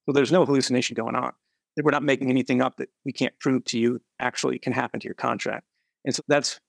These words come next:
talking to our design partners right now, that's one of the things that they're really interested in, is because a lot of these, like, tools, like Slither and Mithril, they're, they're useful. They're doing static code analysis. They're, they're looking for patterns in the code that suggest a vulnerability,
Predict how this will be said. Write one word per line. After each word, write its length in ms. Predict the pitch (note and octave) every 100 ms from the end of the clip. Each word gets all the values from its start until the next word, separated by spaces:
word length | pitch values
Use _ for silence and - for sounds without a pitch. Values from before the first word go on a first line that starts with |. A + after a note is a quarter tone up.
| -
talking 220 | D#3 C#3+
to 140 | A#2+ C3
our 100 | C3+
design 320 | B2 C3 C#3+
partners 380 | C#3 C3+ C3 C3
right 120 | C3
now, 120 | B2+
that's 240 | B2 C3 -
one 100 | C3+
of 80 | B2
the 80 |
things 340 | - C3+ B2+ -
that 140 | C3+
they're 300 | B2+ B2 C3 C#3+
really 240 | C3 B2+
interested 360 | C#3 C#3+ C3 B2+
in, 160 | B2+
is 120 | B2
because 340 | - - B2+ - _ _ B2+
a 40 |
lot 180 | B2+ C3
of 60 |
these, 220 | B2+ B2+ C3+
like, 160 | B2+
tools, 440 | - D#3+ C#3+ C3+ A2+
like 220 | A#2 A#2
Slither 340 | - C#3+ B2+ A#2+
and 160 | A#2+ C3
Mithril, 260 | C#3 C#3+
they're, 160 | B2+ B2 _ _ -
they're 80 | C#3
useful. 420 | F3 - D3 B2+
They're 100 | B2
doing 200 | C3+ B2
static 340 | - D3 C3
code 180 | - D3
analysis. 460 | B2+ B2+ A#2+ C#3 -
They're, 160 | B2
they're 160 | C#3+ C#3
looking 200 | D3+ -
for 80 | -
patterns 480 | - C#3+ D3 B2+
in 40 | B2
the 80 | A#2+
code 240 | C#3 B2
that 160 | A#2 -
suggest 420 | B2 C#3 C3+ -
a 40 |
vulnerability, 720 | A#2 B2+ A2 A2 B2 C#3+ D#3+